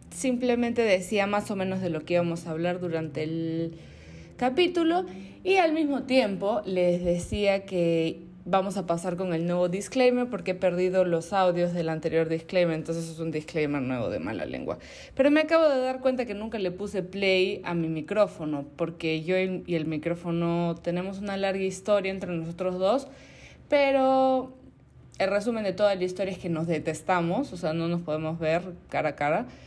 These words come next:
Y él me hace la vida imposible y yo le hago la vida imposible al micrófono. Por lo tanto, estoy grabando esto desde mi celular porque ya no pienso volver a tocar este micrófono.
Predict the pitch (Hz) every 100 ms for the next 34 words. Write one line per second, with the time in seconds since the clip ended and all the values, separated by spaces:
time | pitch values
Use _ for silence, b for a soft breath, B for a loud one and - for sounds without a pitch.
0 | B B B B - - 170 160 151 -
1 | - 185 185 185 180 170 170 175 156 170
2 | 170 165 165 156 170 160 160 160 151 151
3 | 151 143 143 156 143 143 147 - 147 143
4 | 139 135 139 - - 85 B B B -
5 | 202 208 226 220 214 214 226 220 226 220
6 | 214 208 214 208 196 170 151 160 156 156
7 | 160 165 151 151 151 151 156 151 151 160
8 | 151 147 143 131 135 143 143 151 143 151
9 | 151 165 240